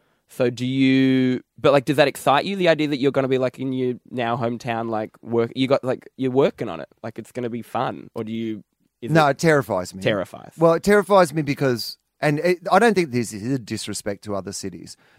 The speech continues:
Speaker 2: Like, the Melbourne Comedy Festival to me is the world's greatest comedy festival.
Speaker 1: Yeah.
Speaker 2: Like, the Edinburgh Fringe, Fringe Festival is a,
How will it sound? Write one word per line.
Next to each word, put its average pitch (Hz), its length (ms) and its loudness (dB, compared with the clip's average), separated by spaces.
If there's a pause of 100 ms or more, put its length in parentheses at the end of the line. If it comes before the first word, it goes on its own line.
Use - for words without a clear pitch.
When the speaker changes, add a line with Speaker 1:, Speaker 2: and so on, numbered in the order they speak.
Speaker 2:
Like, 135 180 4
the 147 80 0
Melbourne 165 320 4
Comedy 120 320 -4
Festival 110 440 -4
to 117 100 -6
me 107 240 0
is 107 300 -4
the 110 200 -6
world's 104 340 0
greatest 101 300 -4
comedy 95 280 -2
festival. - 360 -12
Speaker 1:
Yeah. - 120 2 (220)
Speaker 2:
Like, 135 180 2
the 160 100 4
Edinburgh 165 240 2
Fringe, 151 340 -2 (160)
Fringe 160 280 4
Festival 127 360 0
is 123 160 0
a, 117 60 -2